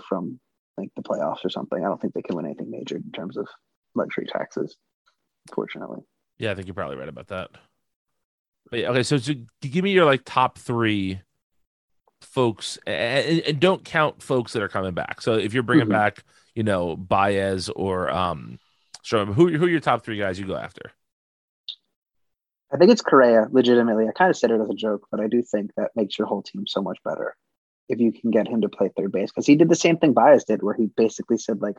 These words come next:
Speaker 1: "I'd only play third base," and, like, kinda hinted that it would be next to Lindor. So I think that would be huge for them. I think you gotta get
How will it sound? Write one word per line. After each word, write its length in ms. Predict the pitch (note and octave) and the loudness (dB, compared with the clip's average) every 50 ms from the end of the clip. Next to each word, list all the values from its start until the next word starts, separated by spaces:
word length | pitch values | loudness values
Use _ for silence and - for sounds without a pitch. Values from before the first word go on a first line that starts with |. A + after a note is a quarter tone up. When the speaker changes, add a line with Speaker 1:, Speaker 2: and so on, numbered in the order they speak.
| _ | _
Speaker 1:
"I'd 160 | - A2+ A2 A2 | 2 4 4 6
only 220 | A2 A2 G#2+ G2+ - | 4 4 2 -2 -4
play 120 | - - - - | -6 -8 -6 -6
third 160 | - F#2 G2+ | -6 -6 -6
base," 280 | - G#2 G2+ G2 - - _ | -8 -10 -12 -14 -18 -20 _
and, 60 | G#2 | -20
like, 100 | D#2 - - | -20 -14 -12
kinda 180 | G2 G2+ F#2+ | -12 -12 -12
hinted 260 | - - G2+ - - _ | -14 -16 -16 -16 -16 _
that 100 | G#2 - | -12 -12
it 80 | - - _ _ | -12 -14 _ _
would 100 | _ _ | _ _
be 120 | - - | -14 -14
next 200 | - - - _ _ | -14 -16 -20 _ _
to 60 | - | -12
Lindor. 340 | B1 B1+ - - G#1+ A1 - _ _ _ _ _ _ _ _ _ _ _ _ _ _ _ _ _ _ _ _ _ _ _ _ - | -12 -12 -14 -14 -14 -16 -16 _ _ _ _ _ _ _ _ _ _ _ _ _ _ _ _ _ _ _ _ _ _ _ _ -12
So 120 | - - A2+ | -4 -4 -4
I 40 | - | -2
think 180 | - B2+ B2+ | -2 -4 0
that 240 | - A#2+ A2+ - - _ _ | 2 2 2 2 0 _ _
would 100 | - - | -12 -6
be 120 | - A2 G#2+ | -4 -4 -6
huge 460 | G#2+ - - - A#2+ B2 B2 - - | -6 -8 -6 -2 0 0 0 -2 -4
for 100 | - A#2+ A#2+ | -4 0 2
them. 380 | B2 A#2 A#2 B2 A#2+ B2+ - - - | 2 2 2 -2 -4 -8 -12 -8 -6
I 100 | B2 A2 | -6 -4
think 240 | - - B2+ B2 - | -2 -2 -2 2 2
you 80 | B2 A#2+ | 2 4
gotta 240 | A#2+ A2+ A#2 A#2+ A#2 | 4 4 4 4 2
get 360 | G#2+ A2 A2+ A2 G2+ - | 2 2 0 0 0 -2